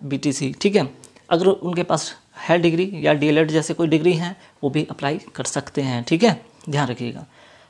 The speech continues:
अब आते हैं कुछ और इंपॉर्टेंट चीज़ कि देखिए,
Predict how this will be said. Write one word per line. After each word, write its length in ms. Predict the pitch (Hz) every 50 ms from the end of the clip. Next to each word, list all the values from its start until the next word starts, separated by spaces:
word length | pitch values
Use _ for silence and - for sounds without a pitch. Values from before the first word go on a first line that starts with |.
| _ -
अब 100 | 170 180
आते 200 | 185 180 190 208
हैं 300 | 202 214 214 - - - _ _ _ _ _ _ _ _ _ _ _ _
कुछ 220 | - 190 - - - -
और 180 | 156 160 170 175
इंपॉर्टेंट 440 | 180 175 170 170 170 170 180 170 165
चीज़ 200 | - 190 190 - _ _ _ _ _ _
कि 60 | - 190
देखिए, 320 | 208 170 143 120 - -